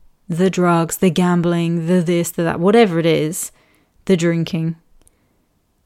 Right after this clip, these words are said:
the more you blame that, "Oh, it's the drugs, they're so addictive,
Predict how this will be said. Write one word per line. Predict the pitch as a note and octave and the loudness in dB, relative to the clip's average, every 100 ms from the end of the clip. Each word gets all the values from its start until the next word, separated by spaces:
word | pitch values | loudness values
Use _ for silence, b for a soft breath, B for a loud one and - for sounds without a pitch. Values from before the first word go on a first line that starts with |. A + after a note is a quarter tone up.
| _ - | _ 0
the | F#3+ | 6
more | A3+ C#4 | 8 8
you | B3 | 6
blame | G#3+ G#3 G3+ F#3 | 6 6 4 2
that, | D#3 F#3+ A#3+ - - - - | 0 0 -2 -8 -18 -8 0
"Oh, | G3+ F#3 D#3+ - _ _ _ - | 4 2 0 -12 _ _ _ -2
it's | G#3 - | -2 0
the | G#3 | 0
drugs, | G3 A3+ F#3 E3 - | 2 2 0 -4 -2
they're | F#3+ | 0
so | G3 A3 G#3 | 2 4 4
addictive, | G3+ A3 - E3+ E3 | 4 0 -2 -6 -6